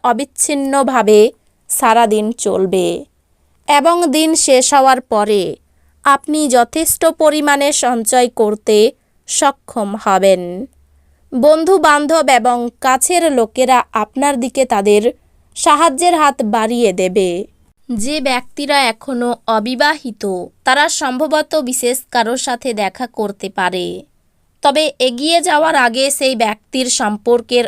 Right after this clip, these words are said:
অবস্থা সম্পর্কে পরিষ্কার হয়ে নিন। আজ আপনি উপলব্ধি করবেন যে আপনার কর্মক্ষেত্রে ভালো করার পিছনে আপনার পরিবারের সহায়তা রয়েছে।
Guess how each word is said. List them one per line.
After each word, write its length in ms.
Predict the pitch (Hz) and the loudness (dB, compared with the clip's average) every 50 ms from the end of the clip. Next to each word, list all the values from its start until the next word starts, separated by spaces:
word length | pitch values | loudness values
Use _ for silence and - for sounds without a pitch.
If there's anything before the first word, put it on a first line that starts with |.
| - - | -2 -2
অবস্থা 500 | 226 220 214 285 311 - - - 339 311 302 | -2 -2 -2 -2 -4 -4 -4 -2 -2 -2 0
সম্পর্কে 760 | - - 254 214 214 214 - 269 285 285 269 - 240 202 185 170 165 - - _ _ _ _ _ _ _ - | 0 -2 -4 -4 -4 -2 0 2 2 2 2 0 -2 -2 -2 -2 -4 -8 -14 _ _ _ _ _ _ _ -2
পরিষ্কার 440 | 269 247 277 269 - - 277 269 277 269 | 0 0 0 -2 -4 -2 0 0 0 0
হয়ে 240 | 269 220 202 190 190 | 0 -2 -2 -2 -2
নিন। 240 | 196 190 185 185 175 175 175 180 - - _ _ _ _ _ _ _ _ _ _ _ _ _ - | -2 -4 -4 -6 -6 -8 -10 -12 -14 -18 _ _ _ _ _ _ _ _ _ _ _ _ _ 2
আজ 220 | 269 269 294 277 277 - - | 2 4 4 2 0 -2 -2
আপনি 380 | 240 226 233 - 262 262 247 214 196 180 - - | -2 -2 -2 -2 -4 -4 -4 -4 -4 -6 -6 -6
উপলব্ধি 540 | 269 254 320 320 330 330 330 277 269 311 349 330 - | -4 0 2 4 4 4 4 2 2 -2 -2 0 2
করবেন 360 | 285 262 247 226 277 285 285 285 254 | 2 2 2 2 2 0 0 0 0
যে 140 | 294 294 277 254 | 0 2 2 2
আপনার 400 | 226 214 - 240 240 233 233 233 220 - | 2 0 -2 -4 -4 -4 -4 -4 -4 -2
কর্মক্ষেত্রে 800 | - 247 247 254 269 320 349 - - 381 339 330 _ - 330 330 320 262 | 0 0 0 0 0 -2 -2 -2 -2 -2 -2 -2 _ -2 0 0 0 0
ভালো 260 | 294 254 254 240 254 262 | -2 -4 -2 0 0 0
করার 360 | - - 262 254 262 254 254 240 | 0 0 0 2 2 0 0 -2
পিছনে 540 | - - 233 220 - - 294 262 226 196 180 175 - - _ _ _ _ _ _ _ - | -6 -12 -12 -10 -8 -6 -6 -4 -4 -4 -4 -6 -8 -12 _ _ _ _ _ _ _ -2
আপনার 360 | - - - - 254 254 247 247 _ | -2 -2 -2 -2 -2 -2 -2 -4 _
পরিবারের 480 | - 240 240 285 254 294 285 294 285 285 - | -4 -4 -2 0 0 0 2 2 0 0 -2
সহায়তা 640 | - 247 208 220 233 226 220 208 202 - - 196 | -4 -4 -4 -4 -2 -2 -2 -2 -2 -2 -4 -2
রয়েছে। 520 | 190 190 190 185 190 202 196 - - 208 | -2 -2 -2 -2 -2 -2 -2 -4 -2 -2